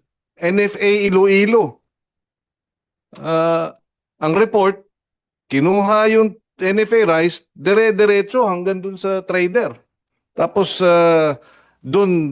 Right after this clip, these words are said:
nilipat. So yung challenge talaga dun sa targeted N F A rice distribution is ano yung safeguards na hindi mauulit itong, ah, mga rebagging tsaka divert-, ah, diverting, di ba? Now, and I remember this,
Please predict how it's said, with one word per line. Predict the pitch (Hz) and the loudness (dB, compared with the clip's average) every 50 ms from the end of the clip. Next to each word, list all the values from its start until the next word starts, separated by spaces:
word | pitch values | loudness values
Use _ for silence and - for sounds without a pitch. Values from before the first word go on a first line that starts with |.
| 127 120 127 139 | -8 -8 -8 -4
nilipat. | 143 151 165 160 135 240 - - 156 123 - - - | -2 0 2 2 2 0 0 -2 -2 -2 -4 -2 0
So | 220 226 | 2 2
yung | 226 226 226 220 202 - | 4 4 2 2 0 0
challenge | 220 208 208 202 202 208 208 190 - - | 0 0 0 0 0 0 0 0 0 0
talaga | 196 190 190 185 190 190 | 0 0 2 2 0 0
dun | 156 143 123 120 117 | 2 2 0 0 0
sa | 113 - 147 139 139 135 127 127 - _ _ _ _ _ _ _ | -2 -2 0 0 0 0 0 -4 -8 _ _ _ _ _ _ _
targeted | _ 147 147 160 160 156 165 170 - 175 160 147 147 | _ -4 -4 -2 -2 -2 -4 -2 -2 -4 -4 -4 -2
N | 156 165 165 160 160 165 | -2 0 0 0 0 -2
F | 160 160 | -2 -2
A | 165 160 151 151 143 | -2 -2 0 0 0
rice | 147 143 143 135 - - | 0 0 -2 -2 -4 -6
distribution | 143 127 - - 127 123 117 127 127 123 117 - - 98 92 87 87 _ _ _ _ _ _ - | -6 -6 -6 -8 -10 -6 -4 -2 -2 -2 -4 -4 -6 -8 -8 -10 -14 _ _ _ _ _ _ -6
is | 175 180 170 - | -4 -4 -4 -4
ano | - 208 226 254 | -2 2 2 4
yung | 254 240 208 | 4 2 2
safeguards | 180 190 180 175 160 - - 135 147 143 165 170 156 - - 160 | 2 0 0 0 -2 -4 -4 -4 -4 -2 -2 -4 -6 -6 -4 -2
na | 151 143 | 0 0
hindi | 156 151 156 160 165 | 0 0 0 0 0
mauulit | 151 147 151 156 160 156 151 156 147 143 147 151 156 147 151 131 | 0 0 0 0 0 2 2 2 4 4 4 4 2 0 -2 -8
itong, | 131 - 147 143 135 135 131 131 127 | -6 -4 -2 -2 0 0 -2 -2 -2
ah, | 127 127 127 | -2 -2 0
mga | 123 127 131 131 131 131 123 | 0 -2 0 0 0 0 0
rebagging | 131 131 117 104 - 113 113 117 135 147 135 127 120 | 0 -2 0 0 -2 -2 -2 -2 -2 -2 -2 -2 -4
tsaka | 131 120 117 117 | -4 -4 -4 -4
divert-, | 113 107 107 107 101 95 104 104 104 104 - - - _ _ _ _ _ _ 117 | -2 -2 -2 -2 0 0 0 0 0 -2 -6 -14 -20 _ _ _ _ _ _ -6
ah, | 117 117 113 | -4 -4 -4
diverting, | 113 120 123 123 110 120 123 120 117 117 - 151 131 98 95 101 110 | -4 -4 -4 -2 0 0 0 0 0 0 -2 -4 -4 -4 -8 -10 -10
di | - 117 | -8 -6
ba? | 104 98 101 120 135 - _ _ _ _ _ _ - | -4 -4 -4 -6 -8 -14 _ _ _ _ _ _ -2
Now, | 190 190 143 107 92 - - - - _ _ _ _ _ _ _ _ _ _ _ - | -2 0 0 -2 -4 -6 -10 -20 -20 _ _ _ _ _ _ _ _ _ _ _ -6
and | 127 127 139 | -4 -2 -2
I | 143 | 0
remember | 151 170 175 202 214 208 240 247 233 214 | 0 0 0 -2 -2 -2 -2 0 0 0
this, | 151 123 127 131 - - | 0 0 -2 -2 -4 -10